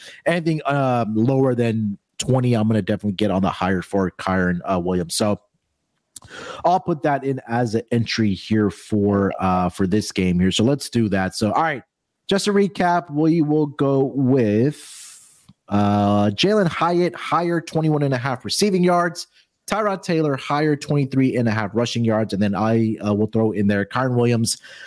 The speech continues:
higher nineteen and a half rush attempts between this game, between the Rams and the Giants.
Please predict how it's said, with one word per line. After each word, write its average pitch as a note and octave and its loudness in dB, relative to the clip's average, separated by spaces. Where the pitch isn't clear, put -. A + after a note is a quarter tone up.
higher D3+ 0
nineteen B2 -2
and G#2+ 2
a F#2+ 2
half F#2 -2
rush A2+ 0
attempts G#2 -4
between G2 0
this F2+ 2
game, G2 0
between F2 -2
the F2 4
Rams G2 0
and G2 2
the F2+ -2
Giants. D3 -4